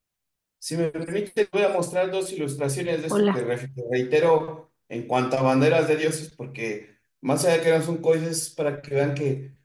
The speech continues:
Speaker 1: los signos en los papeles, en, en las papeles y en los templos, y de que ahora, pues, nosotros, pues, ya no,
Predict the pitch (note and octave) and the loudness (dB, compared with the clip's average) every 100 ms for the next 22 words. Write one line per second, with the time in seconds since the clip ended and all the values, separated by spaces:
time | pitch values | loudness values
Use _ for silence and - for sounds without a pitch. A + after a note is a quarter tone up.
0 | _ B2+ C3 C3+ - E3+ E3+ E3+ C#3+ C#3+ | _ -8 -6 -4 -4 -4 -2 0 -2 -2
1 | A#2+ A#2 B2+ C3 D3+ C#3+ B2+ - - - | -6 -6 -8 -2 0 0 -4 -8 -14 -18
2 | _ _ _ _ - A#2 A#2 - A#2 A2+ | _ _ _ _ -18 -14 -12 -10 -6 -6
3 | - A#2+ D3 D#3 D3+ A#2 A2+ C#3+ C#3 D3+ | -8 -4 -2 0 0 -2 -2 -2 -2 -2
4 | F#3 - - _ _ _ - A2+ A2+ A#2+ | -4 -6 -18 _ _ _ -14 -8 -4 0
5 | B2 C3+ C3+ G#2+ G#2 - A#2+ - F#2+ G2+ | 2 2 0 -4 -8 -10 -12 -14 -8 -6
6 | G2+ G#2 G#2 G#2 - | -6 -6 -6 -10 -18